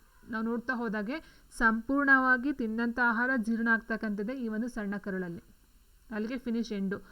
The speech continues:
ದೊಡ್ಡ ಕರಳು ನೀರನ್ನ ಪಡ್ಕೊಳ್ತಕ್ಕಂಥದ್ದಾಗಿರುತ್ತೆ, ಸಣ್ಣ ಕರುಳಲ್ಲಿ ಸಂಪೂರ್ಣವಾಗಿ ಜೀರ್ಣ ಆಗ್ತಕ್ಕಂಥದ್ದು. ಇದು ನೈನ್ತ್ ಸ್ಟ್ಯಾಂಡರ್ಡಲ್ಲೂ ಸಹ ಇದೆ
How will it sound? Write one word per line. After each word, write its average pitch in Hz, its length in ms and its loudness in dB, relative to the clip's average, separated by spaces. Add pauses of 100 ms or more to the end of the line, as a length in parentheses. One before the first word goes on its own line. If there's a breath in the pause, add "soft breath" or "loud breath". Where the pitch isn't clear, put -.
(220 loud breath)
ದೊಡ್ಡ 214 200 0
ಕರಳು 240 260 0
ನೀರನ್ನ 233 400 0
ಪಡ್ಕೊಳ್ತಕ್ಕಂಥದ್ದಾಗಿರುತ್ತೆ, 196 1500 -8 (120)
ಸಣ್ಣ 254 260 -2
ಕರುಳಲ್ಲಿ 233 460 0
ಸಂಪೂರ್ಣವಾಗಿ 214 800 -2 (120)
ಜೀರ್ಣ 202 220 -2
ಆಗ್ತಕ್ಕಂಥದ್ದು. 185 760 -10 (640)
ಇದು 226 100 -2
ನೈನ್ತ್ 240 300 -2
ಸ್ಟ್ಯಾಂಡರ್ಡಲ್ಲೂ 220 380 -2
ಸಹ 208 140 -8
ಇದೆ 185 360 -6